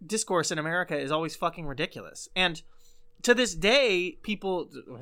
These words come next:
speaking of Todd Martin, you know, there was a question on his podcast t-, that came out today, someone asking, "Do you think that Ishii should win the I W G P championship?"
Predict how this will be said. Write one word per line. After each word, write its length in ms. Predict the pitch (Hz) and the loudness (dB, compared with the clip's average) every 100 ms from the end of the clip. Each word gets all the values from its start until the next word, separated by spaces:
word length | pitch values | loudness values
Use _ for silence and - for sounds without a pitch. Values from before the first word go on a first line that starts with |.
| - | -14
speaking 360 | - - 117 139 | -12 -10 -10 -10
of 80 | 147 | -2
Todd 220 | 160 175 | 0 0
Martin, 340 | 214 190 127 123 | -2 -4 -8 -4
you 80 | |
know, 140 | 143 143 | -2 0
there 100 | 147 | -2
was 120 | 143 | -2
a 60 | 123 | -6
question 560 | - 165 - 160 147 - | -4 -2 -2 -6 -6 -2
on 240 | 143 143 | 0 0
his 260 | 147 139 - | -4 -6 -4
podcast 500 | 143 147 156 139 - | 0 0 0 -4 -6
t-, 140 | - - | -10 -10
that 160 | 139 | -10
came 200 | 143 143 | -6 -6
out 140 | 143 - | -6 -2
today, 460 | 147 202 147 - - - - - | 2 4 4 0 -10 -20 -10 2
someone 220 | 220 208 | 8 10
asking, 280 | 202 185 147 | 8 6 -2
"Do 100 | 180 | -2
you 140 | 214 | -2
think 420 | 214 208 202 - _ - - - | 2 0 0 -12 _ -20 -20 0
that 260 | 185 175 - _ - - - _ - | 8 8 6 _ -20 -20 -20 _ 2
Ishii 360 | 214 - 196 175 | 4 6 4 2
should 200 | - 165 | 0 0
win 220 | 170 165 | 0 2
the 240 | 156 147 - - | 2 0 -2 0
I 80 | 156 | 2
W 220 | 151 143 | 2 0
G 140 | 135 147 | -6 -8
P 120 | 160 | -6
championship?" 640 | - 151 143 123 - - | -4 -4 -4 -10 -10 -12